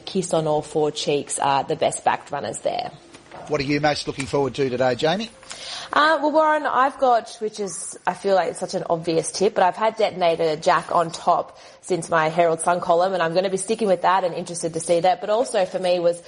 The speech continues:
Speaker 1: Kettle Hill. I'm just really intrigued to see how that runner's going to go today. But I've also got Life Lessons and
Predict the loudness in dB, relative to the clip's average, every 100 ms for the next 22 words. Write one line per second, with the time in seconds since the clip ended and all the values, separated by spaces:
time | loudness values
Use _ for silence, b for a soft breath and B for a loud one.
0 | B B 2 2 2 -4 -2 -2 -2 -2
1 | -2 0 2 0 0 2 2 0 -6 0
2 | 2 2 0 0 2 2 0 0 0 0
3 | 0 2 2 0 0 2 2 2 0 0
4 | -2 -2 2 2 0 B B 0 0 0
5 | 0 -2 0 -2 -2 -2 2 2 0